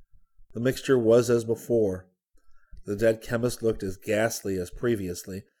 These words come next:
and his clothes still remained in their peculiarly fixed reversal of the norm. It was uncanny. Fortunately, the ice seemed to have helped.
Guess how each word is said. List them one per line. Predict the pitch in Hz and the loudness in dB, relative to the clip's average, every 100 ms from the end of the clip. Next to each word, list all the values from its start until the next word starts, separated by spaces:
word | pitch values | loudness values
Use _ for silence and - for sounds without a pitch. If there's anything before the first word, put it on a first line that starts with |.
| _ _ - | _ _ -6
and | 113 | -2
his | 127 | -2
clothes | - - 156 127 113 | -2 8 10 10 8
still | - 123 127 | 0 0 2
remained | 127 120 107 107 | 2 2 0 0
in | 107 | -4
their | 104 101 | -4 -6
peculiarly | - 101 - 131 113 104 101 98 - _ _ | -8 -10 0 2 2 2 0 -4 -10 _ _
fixed | - 98 120 - - | -16 -4 -4 -4 -4
reversal | 113 110 110 - 95 | 0 2 2 0 -6
of | 95 | -6
the | 95 | -4
norm. | 107 113 110 95 95 _ _ _ - _ _ _ _ _ _ | -2 0 0 -2 -8 _ _ _ -20 _ _ _ _ _ _
It | - | -12
was | 104 | -4
uncanny. | 123 110 - 123 123 113 76 - _ _ _ _ _ _ _ _ _ _ | -4 -4 -8 -6 -4 -4 -6 -16 _ _ _ _ _ _ _ _ _ _
Fortunately, | - 170 160 120 110 | 6 6 6 2 0
the | 110 113 | 0 0
ice | 127 113 - | 4 4 2
seemed | 110 104 | -4 -4
to | 101 | -4
have | 90 | -6
helped. | 101 120 101 - | 0 2 2 -4